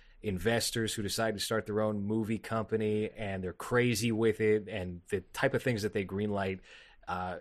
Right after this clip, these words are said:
you know, Cannon's probably best known for over-the-top action films and horror movies, but they also did produce, uh,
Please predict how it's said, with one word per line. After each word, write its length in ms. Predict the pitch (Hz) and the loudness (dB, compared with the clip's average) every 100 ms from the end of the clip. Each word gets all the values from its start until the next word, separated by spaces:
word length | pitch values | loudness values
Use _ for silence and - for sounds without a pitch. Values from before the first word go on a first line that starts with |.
| - | -8
you 120 | 113 | -2
know, 200 | 104 107 - - | 0 -2 -6 -2
Cannon's 300 | 151 151 131 | 0 2 2
probably 180 | 139 113 | 2 2
best 380 | 85 117 - 117 | 2 2 2 0
known 220 | 110 110 | -2 -2
for 440 | - 98 90 85 - - - | -2 -4 -4 -8 -14 -10 0
over-the-top 520 | 120 104 - 117 107 | 0 0 0 0 2
action 340 | 110 113 - 110 | 0 0 -2 -2
films 360 | 120 110 104 | 0 2 0
and 80 | 92 | -2
horror 300 | 87 110 110 | 2 4 4
movies, 380 | 98 98 95 90 | 0 -4 -6 -6
but 140 | 104 | -6
they 100 | 101 110 | -2 0
also 260 | 120 120 | 0 -4
did 260 | 95 107 95 | -6 -6 -6
produce, 580 | 101 87 101 101 - - - - - - | -8 -6 -4 -4 -6 -10 -18 -20 -18 -8
uh, 280 | 98 95 | -6 -4